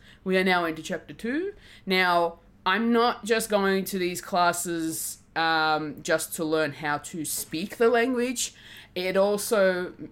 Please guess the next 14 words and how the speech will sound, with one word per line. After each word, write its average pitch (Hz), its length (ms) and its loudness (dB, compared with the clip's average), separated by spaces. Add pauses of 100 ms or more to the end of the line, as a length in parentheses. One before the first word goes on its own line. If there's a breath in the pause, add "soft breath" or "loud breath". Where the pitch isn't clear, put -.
means 160 580 0
I'll 160 140 2
be 160 140 0
learning 156 380 -2
how 160 180 -2
to 147 140 -10
read 147 260 -6
and 147 200 -8
write 165 280 -2
the 170 180 -12
language. 131 720 -10
Not 262 400 2
just 254 560 -2
Romaji, 185 840 -2